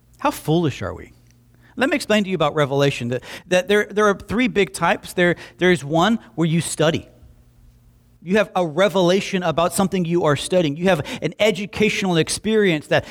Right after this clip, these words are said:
has added wealth of information into you. Maybe it's a foreign language. Maybe it's a topic on, on physics, or maybe it's a, it's a history. It's,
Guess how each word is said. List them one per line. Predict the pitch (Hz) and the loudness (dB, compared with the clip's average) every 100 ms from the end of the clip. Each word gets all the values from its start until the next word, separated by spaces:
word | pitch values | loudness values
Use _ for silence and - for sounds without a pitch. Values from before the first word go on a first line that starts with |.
| - | -2
has | 175 - - | -2 -2 -2
added | 226 233 262 247 202 | 0 2 2 0 -4
wealth | 175 175 240 269 - | -4 0 2 0 -4
of | 240 196 | -2 0
information | 233 214 208 202 233 - 196 | 0 -2 0 2 0 0 0
into | 190 202 226 | 2 2 2
you. | 180 113 - _ - _ _ - _ - _ _ _ | 0 -2 -8 _ -20 _ _ -20 _ -20 _ _ _
Maybe | 175 220 | 0 0
it's | 247 | 0
a | 220 | -2
foreign | - 240 214 | 0 0 2
language. | 220 240 175 165 | 0 0 -2 0
Maybe | 196 208 | 0 0
it's | 202 | -2
a | |
topic | - 202 208 196 | -2 -2 -2 0
on, | 190 185 - - | 2 2 -4 -8
on | - 165 | -2 0
physics, | 156 240 147 120 | 0 0 0 -4
or | 135 | -4
maybe | 143 185 208 | -2 0 0
it's | 196 | 0
a, | 190 156 - | 0 0 -4
it's | - | -2
a | 196 | 0
history. | 165 247 247 226 208 | 2 0 0 0 2
It's, | 202 | 0